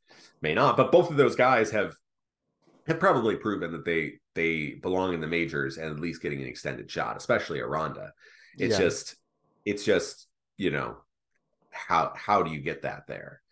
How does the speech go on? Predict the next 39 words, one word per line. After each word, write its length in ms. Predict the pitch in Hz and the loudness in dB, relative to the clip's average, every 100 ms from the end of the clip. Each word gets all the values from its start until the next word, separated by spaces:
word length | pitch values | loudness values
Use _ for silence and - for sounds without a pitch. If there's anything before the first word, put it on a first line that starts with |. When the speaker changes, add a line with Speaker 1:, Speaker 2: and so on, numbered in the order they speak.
| _ _ - | _ _ -6
Speaker 1:
So 260 | - 92 | 2 4
Speaker 2:
And, 240 | 85 - - - | 4 0 -10 -18
and, 100 | - _ - | -18 _ -8
I, 200 | 170 151 131 | -4 -2 0
I, 140 | 139 - | 0 -2
Speaker 1:
maybe. 360 | 80 76 113 127 139 | -16 -14 -12 -6 0
Speaker 2:
I 100 | 151 | 0
still 300 | - 143 127 | 4 4 4
struggle 340 | - 98 90 87 | 2 0 0 -2
to 80 | |
see 140 | - 90 | -2 0
Aranda's 440 | 87 87 82 80 | 0 -2 -4 -6
fit 300 | - 87 76 _ - | -6 -6 -8 _ -8
where 180 | 95 92 | -6 -4
he 200 | 101 110 | -4 -6
is 120 | 92 | -6
going 360 | 110 104 101 | -6 -6 -8
to, 340 | - 98 92 82 _ _ _ _ _ _ _ _ _ _ _ _ _ 135 | -8 -6 -6 -8 _ _ _ _ _ _ _ _ _ _ _ _ _ -6
m-, 140 | 135 - | -6 -6
maybe 340 | 143 135 160 156 | -4 2 4 4
he 100 | 151 | 4
is 160 | 160 | 4
just 360 | 127 127 151 - | 0 -2 -2 2
that 180 | 127 113 | 2 2
bat 180 | 117 131 | 0 2
off 180 | 135 123 | 0 -2
the 60 | |
bench, 380 | 104 113 151 - | -2 -2 -4 -4
but 180 | 123 107 | -4 -2
is 120 | 131 117 | 0 2
that 160 | 139 | 4
really 240 | 139 143 143 | 6 6 4
something 320 | 143 139 135 | -2 -2 -2
that 160 | 113 107 | -2 -2
a 60 | |
rookie 560 | 104 110 117 151 143 127 | 0 0 0 0 0 2
is 180 | 120 110 | 2 2
ready? 520 | 107 113 127 127 117 | 0 2 2 0 0
Like, 260 | 104 90 | -4 -6